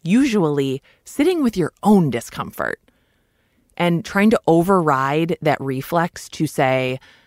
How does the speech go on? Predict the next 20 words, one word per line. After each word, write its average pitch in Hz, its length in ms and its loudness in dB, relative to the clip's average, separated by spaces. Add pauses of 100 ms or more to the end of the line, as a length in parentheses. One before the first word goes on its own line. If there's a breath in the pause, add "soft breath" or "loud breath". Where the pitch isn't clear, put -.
(280 soft breath)
"I 165 60 -2
know 151 100 0
what 139 100 -2
you 135 60 -4
mean," 127 180 -4 (420 loud breath)
or 151 340 4
to 156 160 -6
say, 131 340 -2 (160 loud breath)
"Have 208 140 0
you 196 80 2
done 156 160 2
this?" 131 260 -6 (320 loud breath)
or 147 460 2
to 165 120 -4
sort 170 180 -2
of, 147 80 0
like, 139 160 -2
rush 143 380 -2
to 147 100 -4
fill 131 480 -2